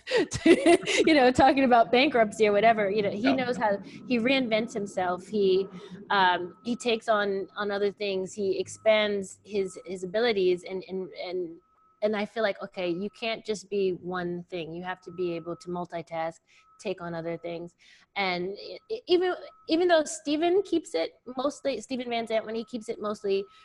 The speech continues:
Speaker 1: related to the music, I mean, he still has his radio station. He still plays to all his strengths. You know, he did the acting. So I,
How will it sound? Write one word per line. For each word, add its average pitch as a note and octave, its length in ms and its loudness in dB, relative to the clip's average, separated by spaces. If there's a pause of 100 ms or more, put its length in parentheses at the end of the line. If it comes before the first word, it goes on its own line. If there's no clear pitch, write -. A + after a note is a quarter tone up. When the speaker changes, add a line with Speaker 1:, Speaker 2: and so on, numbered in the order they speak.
(100)
Speaker 1:
related G#3 300 2
to G#3 80 -10
the G3 80 -4
music, G#3 440 -2
I - 60 -10
mean, G3 140 -4
he G#3+ 100 -6
still B3 260 -8
has G3+ 200 -4
his F#3+ 160 -6
radio G3 260 -2
station. G#3 480 -6
He F#3 140 -6
still A#3 420 -4 (840)
plays A#3+ 380 0
to A#3+ 180 -6
all G#3 180 0
his G3 220 -4
strengths. - 680 -6
You A3 100 -4
know, G3 60 -6
he G#3+ 120 -4
did G#3+ 160 0
the B3 160 -4
acting. B3 440 -4 (280)
So C4+ 280 0 (260)
I, A#3 140 0